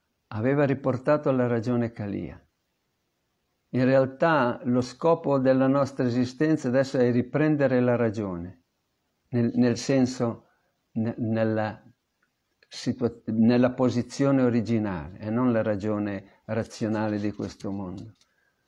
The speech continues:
Proprio perché, eh, compiamo questo errore di base, che è puntare tutto su di noi e non sulla relazione d'amore.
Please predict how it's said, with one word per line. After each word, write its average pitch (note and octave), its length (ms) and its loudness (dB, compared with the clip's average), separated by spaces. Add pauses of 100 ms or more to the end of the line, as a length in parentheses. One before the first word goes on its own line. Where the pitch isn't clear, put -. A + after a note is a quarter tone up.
(360)
Proprio D3 380 2
perché, C3 880 0 (400)
eh, A2+ 560 -4
compiamo D#3 600 4
questo C#3+ 360 0
errore D3 420 2
di B2+ 140 2
base, G2 640 -4 (560)
che C3+ 140 2
è C3 60 0
puntare C#3 760 2
tutto F#3 500 -4
su D3 220 -2
di C#3 160 2
noi F3 300 4
e C3+ 120 0
non C#3+ 240 4
sulla B2+ 320 2
relazione A#2 640 0
d'amore. G2+ 540 -8